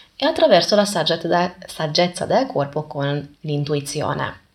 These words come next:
Quindi come sempre dovrai trovare una posizione comoda,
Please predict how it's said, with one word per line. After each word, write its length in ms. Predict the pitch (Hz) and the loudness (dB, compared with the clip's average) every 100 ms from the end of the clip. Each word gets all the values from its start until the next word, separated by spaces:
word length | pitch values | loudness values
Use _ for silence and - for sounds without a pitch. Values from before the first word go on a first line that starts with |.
| _ _ _ _ _ - - - _ _ _ _ _ | _ _ _ _ _ -20 -20 -20 _ _ _ _ _
Quindi 240 | - 180 170 | -6 -4 -2
come 260 | 160 165 | 0 -2
sempre 800 | 180 208 190 214 208 247 370 - - | 0 4 4 2 0 0 0 -4 -10
dovrai 440 | 160 143 143 143 | -6 -2 0 0
trovare 1040 | 143 151 147 143 143 147 147 147 143 147 - | -2 0 2 2 2 4 6 6 4 -2 -10
una 160 | 156 | -12
posizione 560 | - 139 139 - 139 139 | -6 -4 -4 -4 -4 -4
comoda, 760 | - 214 226 233 294 427 - | 2 4 4 4 4 2 -4